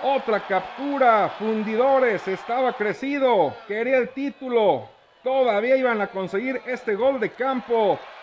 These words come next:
con treinta y ocho segundos. Dieciocho por catorce.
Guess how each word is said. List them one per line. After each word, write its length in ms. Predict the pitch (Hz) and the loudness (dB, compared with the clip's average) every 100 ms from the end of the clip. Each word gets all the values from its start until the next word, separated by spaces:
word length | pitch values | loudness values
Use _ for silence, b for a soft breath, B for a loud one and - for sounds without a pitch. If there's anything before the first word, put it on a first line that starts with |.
| - | -8
con 200 | 196 214 | -4 -4
treinta 340 | 190 208 202 208 | -2 -4 -2 0
y 80 | 254 | 0
ocho 240 | 254 240 | 0 -2
segundos. 720 | 185 185 254 285 262 233 160 | -2 -2 0 0 2 2 2
Dieciocho 540 | 170 196 - 269 - 220 | 0 -2 0 0 0 -4
por 220 | 196 175 | -4 -6
catorce. 760 | 180 175 254 262 - 247 214 | -6 -4 -2 -2 0 0 2